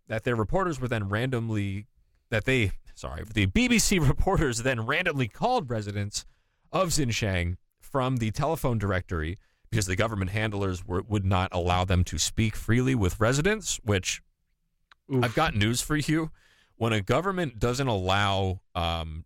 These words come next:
Speaker 1: journalists to speak to citizens,
Speaker 2: You've got an issue.
Speaker 1: like, when there's a media blackout, that is very rarely indicative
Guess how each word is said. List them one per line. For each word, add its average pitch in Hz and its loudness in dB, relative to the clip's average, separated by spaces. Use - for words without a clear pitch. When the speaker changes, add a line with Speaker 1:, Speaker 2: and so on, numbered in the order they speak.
Speaker 1:
journalists 101 -2
to 80 -4
speak - -4
to 104 -2
citizens, 208 -2
Speaker 2:
You've 110 -2
got 143 4
an 139 6
issue. 147 0
Speaker 1:
like, 92 -2
when 123 -2
there's 262 -4
a 208 -4
media 180 -2
blackout, 196 -2
that 135 -2
is 143 -4
very 180 0
rarely 147 2
indicative 107 0